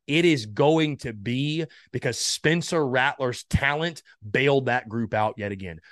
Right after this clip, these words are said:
Move him outside of the pocket, move him around, get creative, whatever you gotta do. But I said what I said earlier this week. I have just come to the conclusion this is a football team that will have to win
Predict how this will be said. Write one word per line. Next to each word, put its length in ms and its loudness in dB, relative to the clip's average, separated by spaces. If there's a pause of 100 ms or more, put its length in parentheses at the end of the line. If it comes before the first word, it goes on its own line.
Move 400 4
him 160 4
outside 440 4
of 80 2
the 40 0
pocket, 460 4
move 320 4
him 100 -2
around, 400 0
get 240 -2
creative, 500 2 (260)
whatever 360 6
you 200 6
gotta 260 6
do. 360 6 (240)
But 100 -4
I 100 -2
said 400 2
what 140 4
I 100 8
said 420 2
earlier 320 0
this 220 -2
week. 260 -6 (220)
I 180 2
have 140 2
just 220 -4
come 160 0
to 60 0
the 60 -2
conclusion 680 4 (240)
this 320 2
is 220 2
a 120 2
football 540 -2
team 300 -12 (440)
that 240 2
will 180 -6
have 540 0
to 120 2
win 560 2